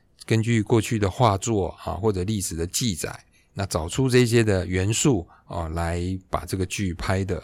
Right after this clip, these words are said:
非常的精致。所以在汉朝的时候、唐朝的时候、五代十国的时候，其实他们所用的这些煮水的器具，大部分都是金属类的。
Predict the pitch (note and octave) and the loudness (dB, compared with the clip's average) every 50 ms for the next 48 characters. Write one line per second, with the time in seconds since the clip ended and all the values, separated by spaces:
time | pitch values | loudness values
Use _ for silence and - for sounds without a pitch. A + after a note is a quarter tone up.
0 | - - - A2 G#2 - F2 E2 E2+ E2+ - - F2+ F2+ F2 - - E2 D2+ - | -12 -4 -2 -2 -2 0 -2 -4 -4 -4 -4 -4 -4 -4 -6 -6 -8 -10 -12 -14
1 | _ _ _ _ _ _ _ _ _ _ _ _ - - D3 D3+ C#3+ E3 E3 E3 | _ _ _ _ _ _ _ _ _ _ _ _ -2 2 2 4 4 4 4 6
2 | F#3 F3+ D#3+ B2 A#2 G#2 G2+ G2 F#2+ F#2+ - F#2+ G2 G2+ G#2 F#2+ F2 E2 - - | 6 6 6 4 2 0 0 -2 -2 -2 -4 -4 -2 -2 -2 -2 -2 -4 -8 -12
3 | _ _ - - G#2 G#2 A2 C#3 E3+ E3 A#2 G#2+ F#2+ G2+ G2 G2 F#2+ - F#2 F2 | _ _ -8 -6 -2 0 2 2 2 2 2 0 0 0 0 -2 -2 -4 -4 -6
4 | F2 F2 F#2+ F#2 F2 E2+ - - - B2 G#2 G2+ A2+ D3 D#3+ C#3+ B2 - - - | -6 -4 -4 -4 -4 -6 -8 -10 -10 -8 -8 -4 -2 0 2 2 2 2 0 -2
5 | G2 G2+ G2+ F#2+ F#2 F#2+ F#2+ F#2 - - F#2+ E2+ E2+ F#2 F2+ D#2 D2 - _ _ | -4 -4 -4 -4 -4 -4 -4 -4 -4 -4 -6 -6 -6 -6 -8 -8 -10 -14 _ _
6 | _ _ _ _ - - - C#3 D3 - C#3 C#3 D3 C#3+ C3+ C3 A#2 A#2 A2 - | _ _ _ _ -10 -4 -4 -2 0 0 0 2 4 4 4 4 2 2 0 0
7 | - F#2 F2+ G2+ A#2 A#2+ G#2+ G2 F#2+ F#2 G2 G2+ G2 F#2+ G2+ G2 G2 G2 - - | -2 -2 -2 0 0 0 0 0 -2 -2 -2 -2 -2 0 0 0 0 -2 -2 -4
8 | F#2+ G2+ A2+ - - F2+ E2+ D#2 F2 - - G#2 F#2+ F2+ - - G2 F2+ D#2 D2+ | -4 -4 -4 -4 -4 -4 -4 -4 -6 -4 -4 -4 -4 -4 -4 -4 -4 -4 -4 -2
9 | - - B2 A#2+ G#2+ - G2+ - - G2 F#2+ F2+ F2 - F#2+ F#2 G2 F#2+ - - | 0 0 0 0 0 -2 -6 -6 -4 -4 -4 -4 -4 -4 -4 -4 -4 -4 -4 -6
10 | F2+ E2 D#2+ - - F2+ F2+ F#2 - - D#2 C#2+ C#2+ D2+ E2+ D#2 D2+ - - | -6 -8 -8 -6 -6 -6 -4 -6 -6 -8 -10 -10 -8 -8 -8 -8 -10 -12 -16